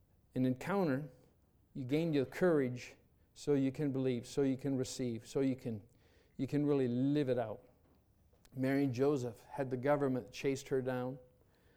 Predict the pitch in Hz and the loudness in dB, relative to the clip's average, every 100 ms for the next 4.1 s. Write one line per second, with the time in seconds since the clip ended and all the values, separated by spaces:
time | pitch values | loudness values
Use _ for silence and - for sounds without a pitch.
0 | _ _ - - - 160 123 139 139 139 | _ _ -20 -8 2 2 4 4 4 2
1 | 139 - 147 147 151 131 - 156 139 147 | -4 0 0 0 -2 -4 -2 -2 0 -4
2 | 135 110 160 156 147 165 185 - _ 151 | -6 -6 -4 -2 -2 -2 -6 -20 _ -2
3 | 160 165 151 208 214 240 196 190 170 143 | 0 2 2 -2 -2 -4 -4 -2 -4 -4
4 | 123 | -10